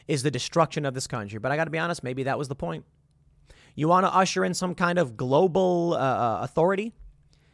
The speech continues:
You gotta break down freedom-loving people. I don't know if that's the plan or, or what the plan is, but it's what's happening. So let me stress this point again,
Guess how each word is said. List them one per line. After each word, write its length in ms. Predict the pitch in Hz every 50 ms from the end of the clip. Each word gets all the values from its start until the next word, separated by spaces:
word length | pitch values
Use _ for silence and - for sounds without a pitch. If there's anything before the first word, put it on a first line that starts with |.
| _ _ -
You 120 | 135 139
gotta 360 | 113 107 156 147 147 151 143
break 480 | 127 110 - 127 131 147 170 170 - 127
down 320 | 170 165 165 156 160 156
freedom-loving 600 | 135 - - 156 151 156 156 143 143 135 151 156 139
people. 340 | 139 113 - - - - _ _ _ _ _ _ _ _ _ _ _ _ _ _ _ _ _ _ _ _ _ - - - - - - - - - - - - - _ _ _ _ _ _ _ _ _ _ _ - - - -
I 60 | -
don't 80 | 180 190
know 120 | 196 196
if 60 | 190 -
that's 200 | 190 190 - -
the 80 | 151
plan 460 | - - 175 190 202 214 226 220 214
or, 260 | 185 160 147 143 139 101
or 100 | 127 139
what 180 | 135 160 160
the 60 | -
plan 320 | 135 - 165 160 160 160 180
is, 300 | 185 147 127 139 135 131
but 260 | 110 117 110 - _ _ _ _ _ _ _ _ _ _ _ _ _ _ _ _ _ _ - -
it's 160 | 185 - 202
what's 140 | 214 - -
happening. 360 | 240 226 - - 101 92 92 - _ _ _ _ _ _ _ _ _ _ _ _ _ _ _ - _ _ _ _ _ _ _ _ _ -
So 380 | - - 185 180 185 180 - _ _ _ _ -
let 140 | - 262 262
me 120 | 269 208
stress 340 | 139 - - 175 151 139 -
this 160 | - 127 -
point 300 | - - 123 120 113 98
again, 320 | 87 90 82 67 57 -